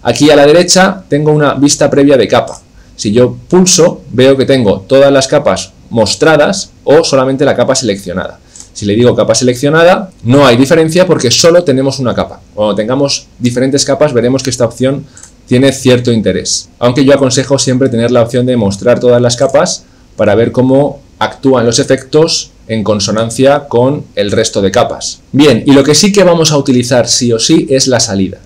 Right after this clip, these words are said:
Nuevo documento, me dice. Es decir, que si yo le digo ok, me va a generar un nuevo documento con esta imagen, con los efectos incluidos. Pero si despliego, tengo aquí la opción de decirle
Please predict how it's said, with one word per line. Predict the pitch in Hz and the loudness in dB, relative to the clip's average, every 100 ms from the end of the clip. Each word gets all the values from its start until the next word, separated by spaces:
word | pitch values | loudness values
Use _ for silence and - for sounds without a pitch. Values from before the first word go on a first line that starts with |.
| - | -4
Nuevo | 131 156 | 0 2
documento, | 156 151 110 107 98 - | 2 0 0 0 -2 -4
me | 90 101 | -8 -6
dice. | 104 - - - - - - | -6 -8 -14 -20 -20 -14 -4
Es | 120 | 0
decir, | 127 135 | 2 0
que | 110 | -2
si | 104 | -2
yo | 117 | 0
le | 151 | 2
digo | 165 143 | 2 2
ok, | 123 110 101 151 143 - | 2 0 0 2 2 -2
me | 110 | -4
va | 110 | -2
a | 127 | -2
generar | 143 139 147 151 - - _ - | -2 0 0 0 -4 -18 _ -2
un | 156 165 | 0 2
nuevo | 160 156 | 2 4
documento | 139 127 147 143 135 151 | 4 2 0 0 0 0
con | 151 127 120 | 0 -2 -2
esta | 151 156 - 151 143 - | -2 -2 -2 -2 -4 -4
imagen, | 113 113 135 135 139 156 | -4 -2 -2 -2 -4 -4
con | 156 110 | -4 -4
los | 104 | -4
efectos | 104 123 123 - 131 - | -4 -4 -4 -4 -4 -2
incluidos. | 113 98 104 95 92 - - - - - - | -6 -4 -2 -4 -6 -16 -20 -20 -20 -20 -2
Pero | 151 175 | 2 2
si | 175 196 | 2 2
despliego, | 160 - - 175 170 147 151 | 2 0 0 2 4 2 0
tengo | 143 151 147 | -2 0 0
aquí | - | 2
la | 143 | 2
opción | 123 143 143 | 2 0 0
de | 131 | 2
decirle | 113 113 135 101 - | 0 0 -2 -2 -8